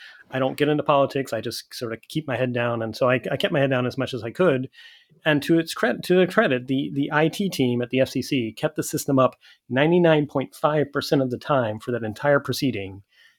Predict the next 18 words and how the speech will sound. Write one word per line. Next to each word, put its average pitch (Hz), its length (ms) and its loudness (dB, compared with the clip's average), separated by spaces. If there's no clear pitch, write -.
even 151 420 6
with, 135 300 4
we 135 140 2
ended 160 160 6
up 160 180 4
getting 120 460 -2
two - 160 -6
point, 143 360 -4
no, 107 120 0
sorry, 120 220 2
twenty-three 185 480 2
million 127 400 2
comments, 107 600 -6
which 123 180 -2
again, 117 380 2
three 156 180 4
years 143 180 6
earlier, 120 460 2